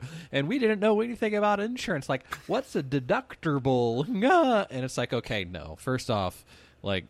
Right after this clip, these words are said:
you two are totally faking this thing. And if you really talk like that to each other, you need help. Secondly, like, yeah, nobody knows about insurance stuff until they have to deal with insurance. Like, there's nobody that sits there and,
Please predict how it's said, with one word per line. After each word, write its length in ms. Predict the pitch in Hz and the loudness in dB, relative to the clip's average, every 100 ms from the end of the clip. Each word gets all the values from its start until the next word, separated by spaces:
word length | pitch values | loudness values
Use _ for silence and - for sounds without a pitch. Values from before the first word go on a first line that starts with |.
| _ | _
you 140 | 104 | -6
two 180 | 90 101 | -2 -4
are 60 | 92 | -4
totally 360 | - 85 85 82 | -4 -6 -6 -8
faking 320 | 87 82 85 | -8 -8 -8
this 180 | 85 - | -10 -8
thing. 280 | 87 82 90 | -8 -8 -10
And 100 | 95 | -10
if 140 | - | -8
you 100 | 87 | -8
really 200 | 101 95 | -6 -6
talk 240 | 101 90 92 | -6 -6 -6
like 160 | 85 | -8
that 160 | 92 85 | -8 -6
to 60 | 90 | -8
each 160 | 85 | -8
other, 320 | 92 85 82 - - - - _ _ _ _ _ - 104 | -8 -8 -10 -12 -20 -20 -20 _ _ _ _ _ -16 -6
you 120 | 104 | -4
need 200 | 92 82 | -4 -6
help. 280 | 101 92 - - - - - | -8 -8 -14 -20 -20 -20 -14
Secondly, 760 | - 151 - 117 104 95 92 - _ _ | 2 2 2 -2 -2 -4 -4 -8 _ _
like, 200 | 117 110 | -6 0
yeah, 180 | 147 113 | 2 2
nobody 280 | 104 131 123 | 2 2 2
knows 220 | 110 113 | 0 -2
about 240 | 110 104 101 | -2 -4 -2
insurance 460 | 113 117 110 90 | -6 -6 -8 -8
stuff 240 | - 95 101 | -4 -4 -4
until 160 | 107 | -6
they 100 | 98 | -6
have 160 | 98 92 | -6 -6
to 80 | 92 | -8
deal 200 | 95 95 | -8 -8
with 180 | 90 92 | -8 -8
insurance. 580 | 90 - 85 73 - | -10 -10 -12 -12 -12
Like, 260 | 95 80 - - | -10 -10 -12 -10
there's 220 | 98 - | -8 -6
nobody 360 | 95 92 92 85 | -6 -6 -8 -8
that 180 | 87 | -12
sits 340 | - 92 - - | -12 -12 -12 -12
there 200 | 92 82 | -10 -10
and, 280 | 78 80 | -12 -16